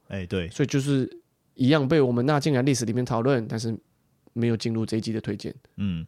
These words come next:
Speaker 2: 对。啊，下一步要讲到《众神眷顾的男人》，我觉得这一季有很多这，就是轻-，比较轻松向的。
Speaker 1: 对，对，对，对。
Speaker 2: 然后作画上都差那么一点点。
Speaker 1: 嗯。
Speaker 2: 像我自己认为，众神眷顾的男人，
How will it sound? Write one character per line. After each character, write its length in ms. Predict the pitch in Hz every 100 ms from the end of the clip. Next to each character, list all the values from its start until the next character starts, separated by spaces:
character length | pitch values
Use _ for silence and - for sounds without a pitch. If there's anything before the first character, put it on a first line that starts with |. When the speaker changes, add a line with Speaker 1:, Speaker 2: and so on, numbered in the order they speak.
| _
Speaker 2:
对。 140 | - - - _ _ _
啊， 140 | - 113 -
下 200 | - 214
一 40 |
步 120 | 175
要 80 | 185
讲 160 | 165 120
到 360 | 139 135 123 123 -
《众 220 | - 180 131
神 180 | 123
眷 160 | 127 147
顾 100 | 135
的 80 | 131
男 180 | 110 110
人》， 160 | 104 - - - -
我 80 | 156
觉 140 | 202
得 60 | 226
这 160 | 208
一 80 | 202
季 220 | - 185
有 180 | 127 113
很 240 | 117 113
多 260 | 110 139 139 -
这， 260 | - 170 - _ -
就 140 | 196
是 380 | 165 165 143 127 -
轻-， 200 | - - _ -
比 100 | 139
较 120 | 170
轻 280 | - 156 156
松 240 | 135 135
向 260 | 131 113 98
的。 100 | - -
Speaker 1:
对， 180 | 104
对， 100 | 95
对， 140 | 92 87
对。 120 | 87
Speaker 2:
然 140 | 143
后 340 | 160 220 175 170 _ - -
作 220 | - 254 175
画 180 | 202
上 240 | 170 208 151
都 260 | 196 185 185
差 240 | - 185
那 100 | 196
么 100 | 165
一 60 | 190
点 280 | 131 113 147
点。 200 | 131 - _ _
Speaker 1:
嗯。 300 | 107 107 87 80
Speaker 2:
像 200 | 233 151
我 160 | 120
自 120 | 131
己 80 | 151
认 240 | 127 147 113
为， 260 | 107 110 - _ _ _
众 180 | - 175
神 180 | 127 120
眷 160 | 151 135
顾 100 | 131
的 60 |
男 180 | 113 107
人， 160 | 101